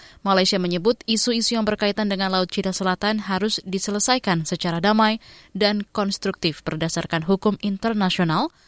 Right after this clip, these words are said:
termasuk Konvensi P B B tentang Hukum Laut Tahun atau unclos sembilan belas delapan dua. Sebelumnya, Perdana Menteri Malaysia Anwar Ibrahim menyatakan setiap mal-,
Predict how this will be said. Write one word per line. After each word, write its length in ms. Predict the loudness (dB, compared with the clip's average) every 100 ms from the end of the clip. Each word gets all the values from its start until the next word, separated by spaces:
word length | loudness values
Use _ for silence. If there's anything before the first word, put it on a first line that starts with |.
| _ _
termasuk 400 | -4 -2 0 0
Konvensi 560 | 0 0 0 -2 0 -2
P 240 | 2 2
B 80 | 2
B 160 | 0 0
tentang 400 | -2 -2 -2 -2
Hukum 320 | -2 -2 -2
Laut 240 | -2 -4 -6 _ _
Tahun 400 | -2 -2 -2 -4
atau 320 | -4 -4 -2 -2
unclos 400 | -4 -2 -2 0
sembilan 160 | -2 -2
belas 180 | -2 -4
delapan 320 | -2 -4 -2 0
dua. 240 | 0 0 -2 _ _ -20 -20 -20
Sebelumnya, 480 | -4 0 2 2 2
Perdana 400 | 0 2 2 0
Menteri 240 | 0 -2 -2
Malaysia 400 | 0 0 0 0
Anwar 320 | 0 -2 -2 -4
Ibrahim 480 | -4 -2 0 0
menyatakan 560 | -2 -2 -2 0 0 0 -8 -12
setiap 320 | -4 2 4 4
mal-, 240 | 0 -4